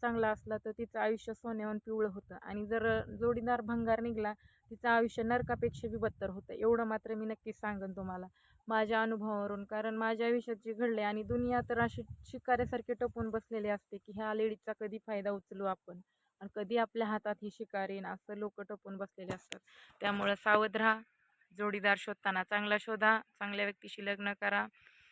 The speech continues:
तसं बघायला गेलं तर आपण कोणाच्या पोटात शिरून नाही ना बघत, है ना, कोण कसं कवा बदलन. जसं की मीच चुकी केली आणि मीच समजून सांगायले. हां, पण ठीक आहे,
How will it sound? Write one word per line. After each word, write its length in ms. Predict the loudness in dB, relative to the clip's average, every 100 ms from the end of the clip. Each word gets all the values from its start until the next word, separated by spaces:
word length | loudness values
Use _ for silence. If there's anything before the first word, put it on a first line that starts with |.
| _ _ -12
तसं 160 | -4 2
बघायला 260 | 8 8
गेलं 240 | 8 6 2
तर 140 | 4
आपण 260 | 2 2 -4
कोणाच्या 300 | -2 -2 -2
पोटात 240 | -2 -2 -4
शिरून 280 | -4 -4 2
नाही 160 | 2 4
ना 120 | 2
बघत, 260 | -2 -6 -10 -10
है 40 | -6
ना, 120 | -6 -8 _ _
कोण 180 | -4 -4 -4
कसं 220 | -6 -4
कवा 180 | 2 2
बदलन. 440 | 2 -2 -2 -2 -2
जसं 220 | -8 -10
की 60 | -6
मीच 240 | -2 -2 -4
चुकी 200 | -12 -8
केली 300 | -6 -4 -2
आणि 140 | -4 -2
मीच 180 | -4 -6 -6
समजून 280 | -6 -4
सांगायले. 400 | -4 -4 -2 -4 -6 -14 -20 -12 0
हां, 120 | 2
पण 140 | 2 0 0
ठीक 220 | -4 0
आहे, 140 | 0